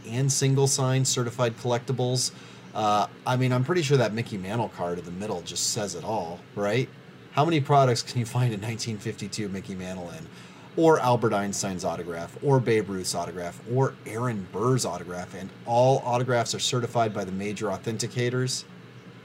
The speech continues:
I gotta say, Rob, Super Break's bringing it with this one.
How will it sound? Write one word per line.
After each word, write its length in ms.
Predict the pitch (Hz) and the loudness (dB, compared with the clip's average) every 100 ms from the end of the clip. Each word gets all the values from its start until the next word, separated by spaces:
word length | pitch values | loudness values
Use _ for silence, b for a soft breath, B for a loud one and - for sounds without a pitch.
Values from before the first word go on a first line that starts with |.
| - - - - - - - | -20 -20 -20 -20 -20 -20 -6
I 60 | 113 | 0
gotta 160 | 123 113 | 2 2
say, 240 | 117 104 | 2 0
Rob, 300 | 95 90 - | 0 -2 -2
Super 240 | - 117 | -2 0
Break's 320 | 101 101 92 - | 0 -2 -2 -6
bringing 520 | 98 101 113 120 107 | -6 0 0 2 -2
it 140 | 78 | -4
with 240 | 85 87 104 | -10 -8 -6
this 240 | 101 - | -4 -4
one. 300 | 90 85 | -6 -6